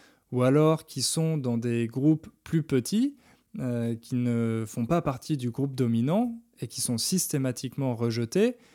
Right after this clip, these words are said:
eh bien, euh, ils sont victimes de ces discriminations. De ces discriminations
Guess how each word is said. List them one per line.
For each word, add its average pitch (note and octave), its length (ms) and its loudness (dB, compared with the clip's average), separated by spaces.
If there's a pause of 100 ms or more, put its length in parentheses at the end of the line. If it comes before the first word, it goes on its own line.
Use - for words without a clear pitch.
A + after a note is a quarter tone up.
(340)
eh C#3+ 140 2
bien, F#3+ 500 2
euh, A#2+ 640 -2
ils B2+ 120 -6
sont F3+ 200 2
victimes D3+ 460 0
de C#3 140 4
ces C3+ 200 -2
discriminations. C3+ 880 -2 (280)
De A#2 160 -8
ces A#2 220 -4
discriminations C3 1000 -2